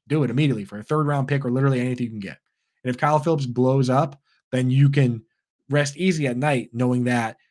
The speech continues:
you took a, you know, one dollar scratch ticket and you were able to cash it out knowing that it was probably gonna be nothing anyway.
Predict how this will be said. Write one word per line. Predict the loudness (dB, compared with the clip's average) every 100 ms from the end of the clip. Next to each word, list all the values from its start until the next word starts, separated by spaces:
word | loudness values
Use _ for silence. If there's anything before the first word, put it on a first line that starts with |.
| _ _ -8
you | 0 2 2
took | -2 -2 -2
a, | 0 0 2 0 -4 _ _ _ _ _ -6
you |
know, | -4 -6 -10
one | -8 -2 0 2
dollar | 2 2 2 2
scratch | 0 -2 -2 -4 -6
ticket | -6 -8 -12 -12 -6
and | 0
you | 2
were | 4
able | 2 0
to | -8
cash | -4 -2 0 -2
it | -2
out | 0 0 -2 -8 _ _ _ _ _ _ -4
knowing | 2 4 4
that | 2
it | 0
was | 0
probably | 0 0 -2
gonna | -2
be | -4
nothing | -6 -8 -8 -8
anyway. | -6 -6 -6